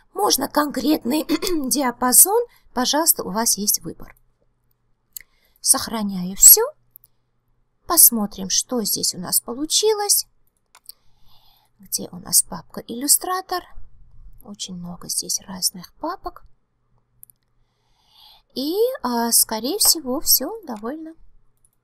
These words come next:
корректно. Пожалуйста, первый целиком со всеми страницами. Первый ноль один — это только первая страница или монтажная область. Первый ноль два — это уже вторая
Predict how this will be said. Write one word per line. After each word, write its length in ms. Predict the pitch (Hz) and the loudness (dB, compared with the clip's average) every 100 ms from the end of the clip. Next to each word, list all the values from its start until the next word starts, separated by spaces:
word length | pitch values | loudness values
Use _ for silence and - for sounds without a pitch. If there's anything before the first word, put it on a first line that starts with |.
| - _ - - | -20 _ -20 -10
корректно. 600 | 220 220 190 - - - | -8 -6 -10 -12 -20 -14
Пожалуйста, 540 | 214 - - 180 - - - | -6 -4 -2 -2 -2 -4 -6
первый 480 | 214 190 190 311 466 _ _ _ | -4 -4 -6 -8 -10 _ _ _
целиком 640 | - - 233 240 226 175 165 - | 2 2 2 -2 -2 -4 -8 -4
со 180 | - 180 | -4 0
всеми 280 | - 180 | 0 0
страницами. 1040 | 190 - 254 339 480 - 440 453 466 _ _ _ - | 0 0 0 0 4 6 6 2 2 _ _ _ -6
Первый 400 | 285 269 180 165 | 0 0 0 -8
ноль 260 | 165 180 185 | -6 -6 -4
один — 380 | 185 - 175 175 | 0 0 0 -12
это 200 | 190 175 | -14 -10
только 340 | - 269 - | -4 -4 -4
первая 420 | 359 370 359 349 339 | -6 -4 -2 0 0
страница 600 | - 320 320 320 - 294 | 2 0 -2 2 2 0
или 240 | - 269 | -6 -8
монтажная 680 | 262 254 254 240 - 233 - | -8 -6 -2 -2 -2 -6 -6
область. 480 | 226 208 208 - - _ _ _ | -8 -6 -6 -4 -6 _ _ _
Первый 420 | 196 185 160 151 _ | -8 -8 -8 -16 _
ноль 240 | 170 160 175 | -16 -14 -10
два — 200 | 240 415 - _ _ - | -6 -6 -8 _ _ -16
это 180 | 427 226 | -12 -10
уже 220 | 190 226 | -8 -8
вторая 500 | - 185 175 185 | -10 -14 -12 -12